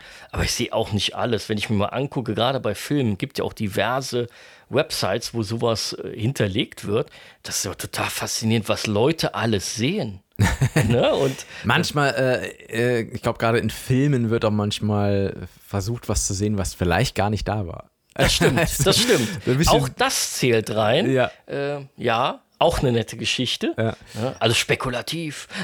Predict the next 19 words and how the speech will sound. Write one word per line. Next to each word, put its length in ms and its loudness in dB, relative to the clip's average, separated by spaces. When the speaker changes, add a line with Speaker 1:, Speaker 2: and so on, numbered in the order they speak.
Speaker 2:
Äh, 140 4
ja, 120 6
ja, 120 2
genau. 300 0
Speaker 1:
<laughs> 40 -12
Ja, 300 -2
schon, 460 -2
äh, 280 -6
schon 220 -2
interessant. 300 0
Speaker 2:
Natürlich 240 4
kann 120 2
man 80 2
auch 80 2
sagen, 320 0
also 300 2
Easter 320 0
Eggs, 240 0
äh, 300 -8